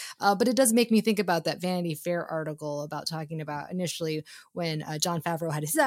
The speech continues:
his idea of The Mandalorian, and Dave Filoni had also been working on his idea on The Mandalorian, how the two came together. It kinda does feel like at this point of the story, those two ideas seem to be merging and building out this larger world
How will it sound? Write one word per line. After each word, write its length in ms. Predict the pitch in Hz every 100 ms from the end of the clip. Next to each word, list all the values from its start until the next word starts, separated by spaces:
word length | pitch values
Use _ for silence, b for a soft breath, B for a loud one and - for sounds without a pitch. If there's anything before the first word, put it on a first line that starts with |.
| 214
his 220 | 294 285
idea 400 | 240 220 208 202
of 100 | 175
The 40 | 185
Mandalorian, 640 | 180 175 175 165 165 165 B B -
and 180 | 165 165
Dave 160 | 180 -
Filoni 300 | 233 381 269
had 80 | 208
also 220 | 185 180
been 180 | 175 175
working 280 | 170 170
on 100 | 156 147 _
his 180 | 466 453
idea 380 | 277 214 185 180
on 120 | 202
The 60 |
Mandalorian, 580 | 185 180 175 175 170 170
how 120 | 160
the 100 | 160
two 220 | 151 - 196
came 220 | 185 170
together. 440 | 151 156 156 147 B B
It 100 | 220
kinda 200 | 240 262
does 180 | 247 226
feel 140 | - 214
like 140 | 185
at 120 | 175 -
this 140 | 180
point 360 | - 185 175 -
of 120 | 165
the 80 | 160
story, 520 | - 294 277 226 202 B B B _ _
those 200 | 220 190 -
two 200 | 240 196
ideas 400 | 165 170 156 -
seem 460 | 147 151 180 180
to 120 | -
be 120 | 156 160
merging 520 | 147 151 151 151 151
and 200 | 147 135
building 360 | 180 196 196
out 200 | 175 160
this 200 | 170 160
larger 460 | 151 147 165 156 180
world 560 | 160 139 147 175 208